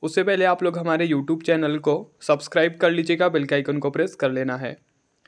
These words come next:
So यहाँ पे हम जाते हैं अपने फ़ोन की सेटिंग्स में, और अगर हम इसके एकदम लेटेस्ट अपडेट की बात करें तो यहाँ पे अभी हमें फ़िलहाल एक सिक्योरिटी का अपडेट मिला था, जो कि लगभग वन जी बी का था।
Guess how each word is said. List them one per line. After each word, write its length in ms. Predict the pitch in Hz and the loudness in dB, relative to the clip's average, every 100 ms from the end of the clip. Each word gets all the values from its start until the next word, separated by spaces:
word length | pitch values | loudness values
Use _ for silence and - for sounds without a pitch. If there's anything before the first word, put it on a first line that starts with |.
| _ _ _ _ _ | _ _ _ _ _
So 160 | - 147 | -2 -2
यहाँ 220 | 147 185 | 2 0
पे 120 | 190 | 2
हम 120 | 185 | 2
जाते 260 | 175 156 175 | 2 2 2
हैं 80 | 170 | 0
अपने 140 | 170 | -2
फ़ोन 200 | 170 160 | -4 -4
की 120 | 165 | -4
सेटिंग्स 440 | - 135 147 156 156 | -4 -4 -4 -6 -4
में, 240 | 147 247 _ _ _ _ _ _ - | -4 -4 _ _ _ _ _ _ 2
और 140 | 147 | 2
अगर 340 | 151 147 170 185 | 4 0 2 0
हम 140 | 185 | -2
इसके 260 | 175 - 175 | -4 -2 -2
एकदम 280 | 156 180 | 0 0
लेटेस्ट 440 | 170 139 139 170 - | 2 0 2 -2 -2
अपडेट 360 | - 135 151 | -4 -2 -4
की 140 | 147 160 | -2 0
बात 260 | 160 135 | 2 0
करें 360 | - 147 143 196 _ _ _ _ | -2 0 0 -4 _ _ _ _
तो 60 | 147 | -4
यहाँ 320 | 147 143 170 170 | -4 0 -2 0
पे 220 | 185 190 147 | -2 -2 -2
अभी 220 | 143 180 | 0 0
हमें 240 | 170 170 | 0 -2
फ़िलहाल 380 | 170 156 147 151 | -2 0 2 2
एक 240 | 143 139 143 | 2 0 0
सिक्योरिटी 640 | 151 147 143 139 156 156 | 0 0 -2 0 -2 -2
का 120 | 165 175 | 0 2
अपडेट 400 | 135 135 151 165 | 2 0 -2 0
मिला 180 | 156 | -2
था, 120 | 160 151 | -2 -2
जो 100 | 147 | -4
कि 160 | 151 | -2
लगभग 300 | 147 139 147 | -2 -2 -4
वन 240 | 139 143 156 | -2 -2 0
जी 120 | 160 | 0
बी 140 | 160 | 0
का 120 | 160 | 0
था। 300 | 160 185 262 | 0 -2 -10